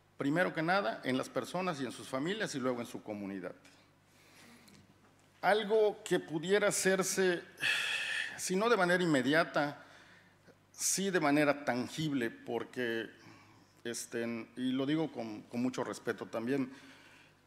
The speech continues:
esos programas que llevan años, es difícil es explicar a unas comunidades de pescadores que tienen problemas inmediatos de vivienda, educación y de comida en la mesa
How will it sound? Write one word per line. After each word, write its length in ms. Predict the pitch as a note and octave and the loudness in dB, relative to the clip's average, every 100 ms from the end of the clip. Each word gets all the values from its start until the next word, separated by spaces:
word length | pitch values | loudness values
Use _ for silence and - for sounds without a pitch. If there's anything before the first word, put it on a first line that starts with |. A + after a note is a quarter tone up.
| _ _ | _ _
esos 240 | F3 F3 F3+ | -6 -4 -4
programas 960 | E3 C#3 C#3 D3 D3 B2+ - - - - - - _ | -2 0 4 4 4 2 -2 -8 -10 -14 -20 -20 _
que 100 | - | -8
llevan 260 | A#2 C#3 C3+ | -2 0 4
años, 600 | C#3 C3 - - - - - - - | 4 4 0 -6 -14 -16 -20 -10 -4
es 180 | E3+ | -4
difícil 480 | D#3 D3+ E3 D3+ C#3+ | -4 -8 -6 -4 -2
es 100 | C3 | -4
explicar 640 | C3 - B2 G#2+ C3 B2+ B2+ - - | -4 -10 -12 -4 2 2 0 -10 -4
a 500 | B2+ A#2 A2 - - | -2 0 -2 -4 -4
unas 240 | D3 D3+ | -2 0
comunidades 400 | - B2+ A#2+ B2+ | 0 -2 0 0
de 80 | A#2 | -2
pescadores 600 | - A2+ B2 B2 D#3 A2 - - - | -4 -6 -2 -2 -2 -4 -10 -20 -8
que 100 | C3+ | -6
tienen 260 | E3 D#3+ | 0 0
problemas 380 | D3+ C3 C3 B2+ | 0 0 0 -2
inmediatos 640 | B2+ A2+ A2+ B2 B2 G#2+ F#2 | -4 -4 -2 -2 -2 -6 -6
de 220 | G2+ G2 - - - | -8 -8 -12 -18 -10
vivienda, 560 | A2 A#2+ A#2+ A2 G#2+ - - - | -4 -2 -2 -4 -8 -12 -18 -10
educación 720 | G#2 F2+ G#2 - C3 C#3 C#3 - - - - _ | -10 -6 -6 -4 -2 -2 -4 -12 -20 -20 -20 _
y 100 | B2+ | -6
de 220 | B2+ B2+ | -4 -6
comida 720 | - C3 C3+ D#3+ E3 D#3+ - - | -2 2 2 2 0 -2 -4 -8
en 160 | A#2+ | -4
la 80 | B2 | -2
mesa 500 | A#2 B2+ B2 D3 B2+ | -2 -2 -2 -4 -6